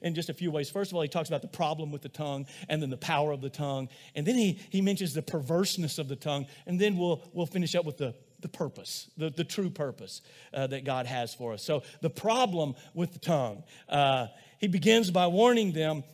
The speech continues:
Fi-, it's kinda interesting. He starts this off by saying, "Not many of you should become teachers," uh, that not everyone, actually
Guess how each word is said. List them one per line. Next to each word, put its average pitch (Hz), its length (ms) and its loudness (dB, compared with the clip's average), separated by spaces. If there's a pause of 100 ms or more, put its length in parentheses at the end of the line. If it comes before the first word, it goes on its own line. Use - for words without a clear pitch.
(200)
Fi-, 214 300 4
it's 175 280 0
kinda 208 220 0
interesting. 190 500 0
He 165 100 0
starts 208 320 2
this 180 200 -2
off 220 240 6
by 175 140 4
saying, 190 260 2
"Not 190 220 2
many 214 300 4
of 156 100 -2
you 190 140 2
should 185 200 -4
become 196 400 0
teachers," 233 560 -6 (360)
uh, 147 280 2 (220)
that 175 380 4
not 180 180 4
everyone, 208 400 4
actually 381 500 6